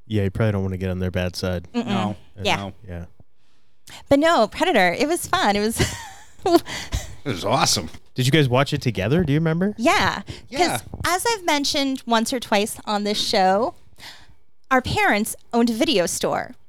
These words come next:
Speaker 3: Once
Speaker 2: So
Speaker 3: we did.
Speaker 1: Once or twice you've mentioned this, yes.
Speaker 2: <laughs> So we were lucky enough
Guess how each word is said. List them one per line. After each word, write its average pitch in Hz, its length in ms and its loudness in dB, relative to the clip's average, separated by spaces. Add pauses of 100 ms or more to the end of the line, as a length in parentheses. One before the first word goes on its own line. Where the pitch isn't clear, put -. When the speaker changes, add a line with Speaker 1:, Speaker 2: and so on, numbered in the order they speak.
(280)
Speaker 3:
Once 104 140 2
Speaker 2:
So - 60 6
Speaker 3:
we 101 80 -2
did. - 200 -8 (200)
Speaker 1:
Once 139 180 4
or 120 60 4
twice 139 500 4
you've 95 140 -4
mentioned 92 320 -6
this, 87 260 -10
yes. 90 320 -8 (280)
Speaker 2:
<laughs> - 280 -8
So 370 220 2
we 311 160 2
were 370 160 2
lucky 277 440 -2
enough 180 420 -2